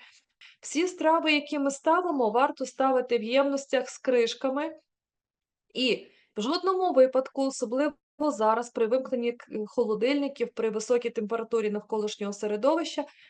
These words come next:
ми не повинні зберігати в холодильнику салати, особливо якщо вони заправлені, зокрема, сметаною або там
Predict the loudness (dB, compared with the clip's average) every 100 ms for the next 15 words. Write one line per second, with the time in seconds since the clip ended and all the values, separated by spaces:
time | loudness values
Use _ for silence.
0 | _ 0 0 0 2 2 2 -2 -4 0
1 | 2 4 4 4 4 -2 -8 -4 -2 0
2 | 0 0 -2 -4 -6 -2 0 2 0 -2
3 | -8 -10 -6 -2 0 2 4 2 0 -4
4 | 0 0 0 -4 -4 -2 0 -2 -4 -6
5 | -6 -4 0 0 -2 -6 -6 -2 -2 -2
6 | -2 -2 -4 -6 -8 -2 0 2 0 -2
7 | -6